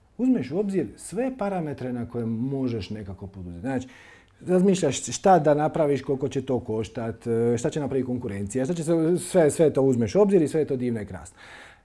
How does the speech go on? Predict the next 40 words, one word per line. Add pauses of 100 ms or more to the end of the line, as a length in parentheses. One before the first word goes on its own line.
(140)
Ali
one
sekunde
kad
si
sastavio
plan
u
najboljoj
namjeri, (540)
on
je
već
bezvrijedan. (200)
Jer (160)
svi
ti
parametri
koje
si
ti
uzeo
u
obzir, (260)
prvo,
možda
nisi
sve
uzeo
u
obzir,
a
drugo,
promijenili
su
se. (2000)
Samo
slušaš
svoje
srce,